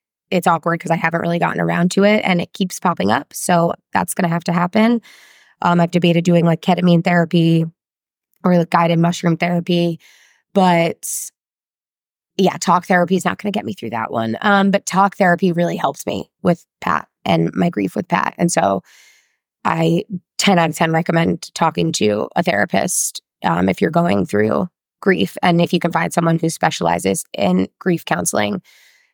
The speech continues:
that's always a plus, um, 'cause they'll hopefully have some tools for you, uh,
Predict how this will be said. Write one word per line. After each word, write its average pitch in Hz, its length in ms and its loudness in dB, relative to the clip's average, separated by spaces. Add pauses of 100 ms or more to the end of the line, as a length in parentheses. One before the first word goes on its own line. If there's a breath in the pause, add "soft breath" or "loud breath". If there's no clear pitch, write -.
(140)
that's 160 180 0
always 185 200 0
a 180 40 0
plus, - 540 -4 (240)
um, - 280 0
'cause 170 140 0
they'll 165 320 0 (180)
hopefully 160 420 0
have 160 180 -2
some 160 220 -2
tools 160 600 -4
for 170 140 0
you, 170 360 0 (680 soft breath)
uh, 160 300 0